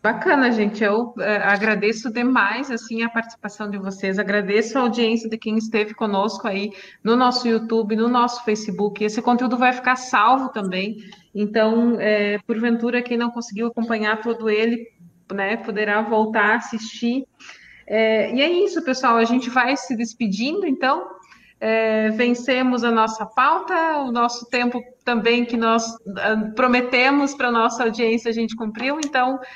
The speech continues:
é, missão cumprida pra essa semana. É, seu Ricardo, eu lhe agradeço, em seu nome eu agradeço aos meninos também, ao Maicon, ao, ao Adão,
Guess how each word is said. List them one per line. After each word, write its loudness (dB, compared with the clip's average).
é, 2
missão 0
cumprida -4
pra -6
essa -8
semana. -4
É, 4
seu 2
Ricardo, 2
eu 4
lhe 0
agradeço, 0
em -10
seu -2
nome 0
eu 2
agradeço -2
aos -2
meninos -2
também, -2
ao 4
Maicon, 0
ao, 0
ao 0
Adão, -4